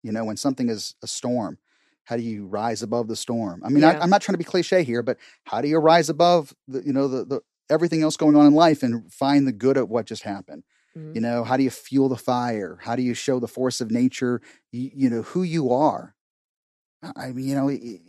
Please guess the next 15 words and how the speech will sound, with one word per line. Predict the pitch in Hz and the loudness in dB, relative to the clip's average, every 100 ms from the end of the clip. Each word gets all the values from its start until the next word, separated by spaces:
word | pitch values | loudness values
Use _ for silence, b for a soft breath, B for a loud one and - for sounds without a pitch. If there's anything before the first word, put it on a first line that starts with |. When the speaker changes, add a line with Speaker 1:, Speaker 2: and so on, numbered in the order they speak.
| 101 | -14
Speaker 1:
even | 160 202 | -4 -2
if | 190 | 0
it's | 180 - | -4 -4
just | 160 - - - | -6 -6 -6 -4
something | 175 170 180 | -4 -2 0
is, | 143 117 - | 0 -2 -8
that | 113 | -10
you | 123 175 | -8 -8
think | - 165 | -6 -6
is | 127 | -6
so | - 135 143 139 - _ _ _ _ _ _ _ _ | -4 -2 -2 -2 -8 _ _ _ _ _ _ _ _
small, | - - 294 170 156 110 110 - _ _ _ _ | -6 -4 0 4 4 2 -4 -10 _ _ _ _
could | - 123 | -6 -2
be | 131 131 | 0 -2
huge | - - 170 214 113 - | -6 -12 -6 -4 -4 -8